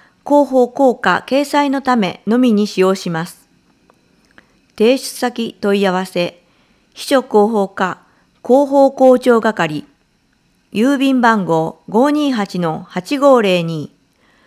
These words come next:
甲賀市水口町水口六千五十三番地、電話六九の二一零一、ファックス六三の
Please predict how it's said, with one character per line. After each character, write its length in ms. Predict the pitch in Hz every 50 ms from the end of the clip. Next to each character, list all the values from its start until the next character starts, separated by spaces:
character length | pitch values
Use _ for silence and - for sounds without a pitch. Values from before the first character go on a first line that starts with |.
| _ _ _ _ _ _ _
甲 200 | - 254 277 277
賀 160 | 277 269 269
市 340 | 269 - - 170 165 - _ _ -
水 240 | 196 208 254 269 269
口 260 | - 247 - - -
町 280 | - - 226 202 190
水 260 | 175 175 185 208 214 214
口 460 | - _ - 180 175 - - _ _ _ _ -
六 200 | 196 202 - 277
千 300 | - 285 285 285 277 254
五 140 | 254 269
十 180 | 214 208 214 202
三 300 | 196 - 202 202 220 220
番 240 | 220 214 196 190 175
地、 360 | - - 156 156 - - _ _ _ _ _ _ _ _ _ _ _ _ _ _ _ _
電 260 | 185 185 185 190 185
話 240 | 180 180 175 175 - - - _ _ _ _ _ _ _ _ _ _ -
六 260 | 202 208 - 269 247
九 240 | - 294 285 262 220
の 300 | 185 180 175 - - - -
二 260 | 196 233 262 277 294
一 180 | 269 - 220 202
零 240 | 190 185 180 175
一、 460 | 170 165 175 - - 151 147 - _ _ _ _ _ _ _ _ _ _
フ 100 | - 269
ァ 40 | 285
ッ 40 | 285
ク 160 | 285 - 220
ス 340 | 196 - - 185 185 180 - _ _ _ _
六 200 | - 202 220 -
三 320 | 247 - 277 269 247 208 190
の 260 | 170 165 160 - -